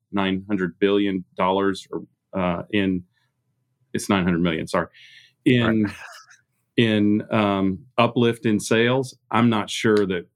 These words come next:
Speaker 1: we're gonna get that. I think if I was
Speaker 2: Mm.
Speaker 1: N R F, I would wanna be optimistic about that, the National Retail Federation, right?
Speaker 2: Right, right.
Speaker 1: But I don't see any numbers that indicate that it's gonna be substantially higher. I think that's about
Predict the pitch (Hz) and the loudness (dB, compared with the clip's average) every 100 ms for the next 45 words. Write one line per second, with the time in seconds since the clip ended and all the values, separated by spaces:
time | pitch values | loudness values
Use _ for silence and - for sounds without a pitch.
0 | - - 104 95 95 82 87 85 85 82 | -10 -2 0 2 -2 -2 -4 -4 -6 -6
1 | 82 92 - 107 92 127 123 110 110 110 | -4 -6 -2 -2 0 -2 2 2 2 0
2 | 104 101 101 117 101 101 95 95 98 101 | 0 0 0 -2 -2 0 2 2 0 0
3 | 104 104 104 - 107 101 107 - 104 - | 2 0 -2 -2 -4 -2 -6 -2 -4 -2
4 | 120 123 92 90 87 - 90 92 - 90 | -4 -4 -2 -2 -2 -4 -2 -2 -2 -4
5 | 87 98 90 90 - 107 90 104 - _ | -4 -4 -4 -4 -8 -12 -8 -10 -10 _
6 | _ - 92 95 120 - 92 107 131 117 | _ -2 2 2 0 -2 0 2 0 0
7 | 123 127 - 127 117 110 107 101 90 - | 0 0 0 0 2 2 0 0 -2 -2
8 | 95 95 90 98 95 87 98 95 - 104 | 0 0 -2 -2 -4 -2 0 0 -2 -2
9 | 87 95 87 95 87 - 104 101 - 92 | 0 0 -2 -6 -6 -2 -2 -2 -2 -2
10 | 92 90 92 92 87 90 92 113 110 104 | 0 0 -2 0 -2 -4 -4 -2 -2 -2
11 | 95 101 98 | 0 -2 -2